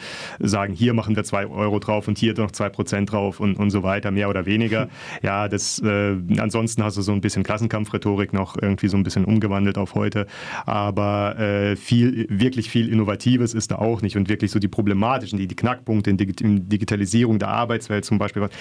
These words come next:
Speaker 1: wirklich so dringend ist, ja, und gerade Arbeiterparteien
Speaker 2: Mhm.
Speaker 1: müssten sich das wirklich auf die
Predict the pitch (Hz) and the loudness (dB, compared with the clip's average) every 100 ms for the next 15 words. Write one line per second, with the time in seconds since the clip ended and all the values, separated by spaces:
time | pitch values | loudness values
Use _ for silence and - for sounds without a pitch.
0 | - - 104 - - 135 135 131 - _ | -12 -4 -2 -2 0 2 2 0 -10 _
1 | _ _ - - - 139 135 107 - 95 | _ _ -16 -6 0 4 4 2 0 -4
2 | - 110 120 107 123 123 117 123 127 127 | 0 0 2 2 0 -2 -2 0 2 2
3 | 131 127 107 107 131 143 - 120 113 - | 2 0 -2 2 2 2 2 0 0 0
4 | 123 117 123 127 - 113 - | -2 0 0 0 -2 -2 0